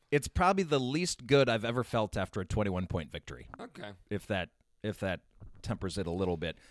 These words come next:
Speaker 1: But I
Speaker 2: And
Speaker 1: did get the over, by the way, the total. It went way over the total, and I picked Illinois as well. So
Speaker 2: Nice. Yeah. We
Speaker 1: double
Speaker 2: both
Speaker 1: doozy
Speaker 2: had,
Speaker 1: there.
Speaker 2: we both had good days there. Uh, as far as Rutgers, that moves them to one and five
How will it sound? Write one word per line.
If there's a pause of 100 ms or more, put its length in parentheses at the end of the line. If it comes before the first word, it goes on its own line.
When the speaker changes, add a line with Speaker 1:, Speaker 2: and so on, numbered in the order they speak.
Speaker 1:
But
I
Speaker 2:
And
Speaker 1:
did
get
the
over,
by
the
way, (140)
the
total. (280)
It
went
way
over
the
total,
and
I
picked
Illinois
as
well.
So
Speaker 2:
Nice.
Yeah.
We
Speaker 1:
double
Speaker 2:
both
Speaker 1:
doozy
Speaker 2:
had,
Speaker 1:
there.
Speaker 2:
we
both
had
good
days
there.
Uh,
as
far
as
Rutgers, (680)
that
moves
them
to
one
and
five